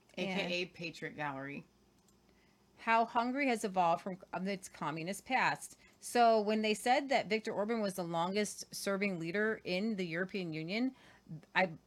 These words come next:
Speaker 2: believe they're referring to the fact that he has been, since his college days, fighting against a communist and a leftist agenda.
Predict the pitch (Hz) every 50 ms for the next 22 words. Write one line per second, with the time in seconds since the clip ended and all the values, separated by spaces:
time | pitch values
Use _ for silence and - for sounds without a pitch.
0 | _ _ 180 180 - 180 185 208 254 269 247 220 220 202 190 190 - - 208 226
1 | 262 277 247 220 - - 196 175 160 180 - 180 165 160 180 180 - 180 170 -
2 | - 220 233 247 226 220 185 190 185 - - 185 190 190 190 185 - 185 185 175
3 | 165 - - - 185 196 247 285 262 208 175 - - 175 160 160 156 156 160 160
4 | - - - _ - - _ _ - - - - 214 214 240 269 285 269 240 208
5 | 202 196 190 190 - 196 - - - - 220 240 311 339 294 208 180 175 180 -
6 | - 190 185 185 180 180 185 190 214 285 349 - - 190 208 - - - 240 220
7 | 208 247 294 339 285 185 -